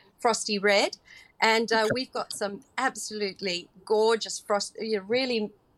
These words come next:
Speaker 1: fully, they're in full flower, and I'm looking at one now, and they're
Speaker 2: Mm.
Speaker 1: just stunning. So Frosty Red or the Kings Park, um, Federation Flame.
Speaker 2: I
Speaker 1: These
Speaker 2: love that.
Speaker 1: guys, they're, they're going to be some of the more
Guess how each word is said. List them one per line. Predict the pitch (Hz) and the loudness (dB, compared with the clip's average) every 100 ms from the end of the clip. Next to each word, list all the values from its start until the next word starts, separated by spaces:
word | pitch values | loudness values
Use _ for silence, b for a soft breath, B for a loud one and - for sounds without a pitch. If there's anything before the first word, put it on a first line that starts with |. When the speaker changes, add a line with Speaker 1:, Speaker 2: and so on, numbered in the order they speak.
| _ - | _ -2
Speaker 1:
fully, | 294 277 254 220 _ | 0 2 0 -4 _
they're | 202 220 226 | 0 4 4
in | 220 | 0
full | - 285 | -4 -6
flower, | 269 240 220 214 214 202 | -2 2 4 6 4 2
and | 208 202 | 0 0
I'm | 196 | 0
looking | 214 247 247 202 | 0 0 -2 -2
at | - | -2
one | 190 190 | -4 -2
now, | 185 180 | 0 0
and | 180 196 _ - | 0 -8 _ -12
they're | 202 - | -12 -6
Speaker 2:
Mm. | - | 0
Speaker 1:
just | 294 262 - | 2 2 -2
stunning. | - 214 208 202 B B B | -4 -2 0 -2 B B B
So | - 262 262 b b - | 2 2 2 b b 0
Frosty | 320 320 311 277 | 2 2 -2 -2
Red | 262 285 277 277 - | 2 4 4 2 0
or | 254 247 | 0 0
the | |
Kings | 262 311 285 294 | -4 -6 -4 -6
Park, | - 277 254 240 247 - | -2 2 4 2 -4 -2
um, | 233 233 233 - _ - | 0 0 -4 -10 _ -2
Federation | 254 247 240 247 - 240 | 2 4 2 2 -2 -4
Flame. | 226 262 254 254 262 262 269 b b b - | -6 0 2 2 0 -4 -8 b b b 2
Speaker 2:
I | - | 4
Speaker 1:
These | 104 | 6
Speaker 2:
love | - | 4
that. | - - | 4 4
Speaker 1:
guys, | 220 220 - - | 4 2 -4 -14
they're, | 208 269 285 285 277 | -4 2 2 2 -2
they're | 208 262 302 | -2 -2 0
going | 302 285 | 0 -2
to | 233 | -6
be | 226 240 233 226 - - | -8 -6 -6 -6 -10 -10
some | - 262 | 0 2
of | 262 214 | 2 2
the | 226 | 2
more | 226 226 220 220 | 4 4 4 4